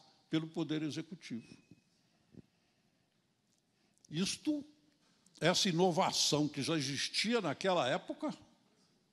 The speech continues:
em oitenta e oito, ainda não tem aplicação até hoje. Quem aprova,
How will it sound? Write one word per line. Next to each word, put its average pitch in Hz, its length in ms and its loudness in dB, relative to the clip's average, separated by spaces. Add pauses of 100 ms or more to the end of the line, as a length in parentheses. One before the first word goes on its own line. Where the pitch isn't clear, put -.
(1080)
em 139 80 4
oitenta 165 480 2
e 147 60 6
oito, 180 520 0 (320)
ainda 175 240 4
não 196 240 0
tem 180 520 0 (400)
aplicação 180 680 0
até 190 220 -2
hoje. 143 380 -4 (1300)
Quem 143 140 4
aprova, 180 680 4